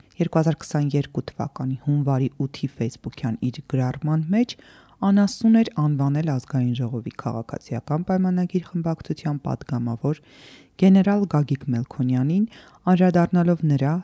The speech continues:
Թուրքիայի հետ հարաբերությունների կառուցման մասին ելույթին։ Բալբաբյանի Facebook-յան գրառման առթիվ քրեական գործը հարուցվել էր արդեն նախկին քրեական օրենսգրքի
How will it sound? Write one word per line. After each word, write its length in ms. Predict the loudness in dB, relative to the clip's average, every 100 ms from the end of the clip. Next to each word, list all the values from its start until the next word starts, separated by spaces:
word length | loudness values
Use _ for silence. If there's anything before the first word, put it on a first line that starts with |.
| -8
Թուրքիայի 420 | -20 -4 0 0 0
հետ 180 | -2 0
հարաբերությունների 720 | 0 0 -2 -2 -4 -4 -4 -6
կառուցման 580 | -6 -6 -6 -2 0 0
մասին 280 | -2 -2 -2 -2
ելույթին։ 500 | -2 -6 -10 -16 -16 _ _ -8
Բալբաբյանի 560 | -2 2 2 0 -2 -2
Facebook-յան 600 | -6 -8 -8 -8 -2 -2
գրառման 500 | 0 0 0 0 0 0 -2
առթիվ 440 | -2 -6 -6 -6
քրեական 460 | -4 -4 -4 -4 -4
գործը 340 | -2 -4 -2 0
հարուցվել 460 | 2 0 -2 0 0
էր 80 | -2
արդեն 380 | -8 0 4 6
նախկին 460 | 4 0 -2 0 0
քրեական 480 | -2 -4 -2 -2 -2 0
օրենսգրքի 640 | 0 -2 -2 -6 -4 -2